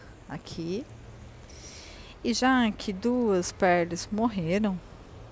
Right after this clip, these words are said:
<laughs> que eu coloquei até o, a indicação aqui, o, as pedrinhas, pra eu não esquecer.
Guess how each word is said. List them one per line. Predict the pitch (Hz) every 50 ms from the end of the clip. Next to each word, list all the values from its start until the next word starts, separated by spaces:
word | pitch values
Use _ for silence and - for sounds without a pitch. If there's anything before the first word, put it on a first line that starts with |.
| - - - - - - - - - - - - -
<laughs> | - - 233 247 208 - - - - - - -
que | - -
eu | 226
coloquei | - 247 226 220 208 - 233 220
até | 202 - 220 214 214 214 220
o, | 220 220 208 190 170 - - - - 175 196 190 185 - - - - - - - - - - -
a | - 185
indicação | 202 190 - - - 202 - - - 196
aqui, | 196 185 - 202 - - 208 185 180 180 - - -
o, | 180 175 170 160 147 -
as | 170 180 -
pedrinhas, | - - 185 175 - 196 190 220 240 226 226 226 208 202 208 - - - - - - - - - - - - - - - -
pra | - 165 160
eu | 165 160 160
não | 165 170 185
esquecer. | 226 - - - - - - 165 147 151 160 214